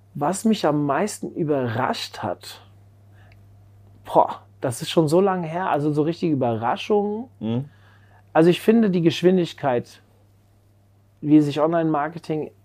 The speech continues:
Speaker 1: ent-, entwickelt,
Speaker 2: Ja.
Speaker 1: bemerkenswert. Überrascht ist das falsche Wort, glaube ich.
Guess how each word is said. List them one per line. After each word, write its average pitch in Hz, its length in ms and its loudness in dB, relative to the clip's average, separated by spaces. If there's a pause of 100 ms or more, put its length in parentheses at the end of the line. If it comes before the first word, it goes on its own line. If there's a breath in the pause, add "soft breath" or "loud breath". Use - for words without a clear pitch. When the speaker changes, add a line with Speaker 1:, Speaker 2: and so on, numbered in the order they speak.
(140)
Speaker 1:
ent-, 156 220 -8 (480)
entwickelt, 196 880 0 (260)
Speaker 2:
Ja. 101 240 -10 (200)
Speaker 1:
bemerkenswert. 190 1120 0
Überrascht 127 720 -4
ist 147 180 -10
das 135 180 -6
falsche 123 380 -8
Wort, 160 260 -2
glaube 208 320 -2
ich. - 200 -10